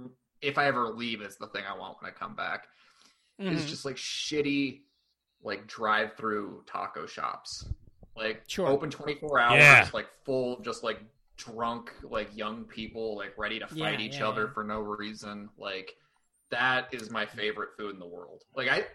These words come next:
Speaker 1: if
Speaker 2: Nice.
Speaker 1: someone asks me my
Speaker 3: Sounds
Speaker 1: favorite food,
Speaker 3: amazing.
Speaker 1: yeah, I'll be like, "Mexican food." But I don't mean
Speaker 2: Sure.
Speaker 1: Mexican food. I mean, like, a very specific subset of, like,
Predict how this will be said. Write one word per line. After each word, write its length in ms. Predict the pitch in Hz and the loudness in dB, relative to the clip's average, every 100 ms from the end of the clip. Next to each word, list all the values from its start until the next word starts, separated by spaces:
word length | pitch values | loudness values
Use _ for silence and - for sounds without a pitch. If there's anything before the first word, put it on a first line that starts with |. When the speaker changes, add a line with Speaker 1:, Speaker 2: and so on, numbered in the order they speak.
| - | -12
Speaker 1:
if 120 | 151 | -8
Speaker 2:
Nice. 80 | 151 | 0
Speaker 1:
someone 260 | 170 208 - | 2 4 2
asks 280 | 131 131 - | 2 2 -2
me 140 | 143 | -2
my 120 | 139 | 0
Speaker 3:
Sounds 320 | 123 156 147 123 | 4 6 6 6
Speaker 1:
favorite 140 | 123 | 4
food, 60 | 120 | 4
Speaker 3:
amazing. 140 | 101 98 | 2 0
Speaker 1:
yeah, 160 | 127 - | 0 0
I'll 80 | - | -2
be 120 | 123 | 0
like, 340 | 117 110 - | 4 2 2
"Mexican 480 | 135 127 - 110 104 | 0 0 -2 -12 -10
food." 260 | 113 101 104 - - | -6 -6 -8 -18 -10
But 100 | - | 2
I 80 | 139 | 4
don't 240 | 151 190 185 | 6 2 2
mean 160 | 165 151 | 0 2
Speaker 2:
Sure. 40 | |
Speaker 1:
Mexican 460 | 143 139 - 123 113 - | 2 0 -8 -12 -14 -12
food. 220 | 101 90 _ _ _ - | -12 -12 _ _ _ -2
I 60 | 135 | 0
mean, 120 | 160 | 0
like, 120 | 156 | 0
a 40 | |
very 280 | 131 143 147 | 4 4 4
specific 680 | 143 - 135 - 143 143 143 | 0 -8 -10 -4 -2 0 -2
subset 760 | - - 123 120 - 123 110 107 - _ _ _ - | -6 -6 -6 -6 -8 -2 -2 -2 -10 _ _ _ -6
of, 180 | 120 120 | -4 -4
like, 360 | 110 110 101 | 0 2 0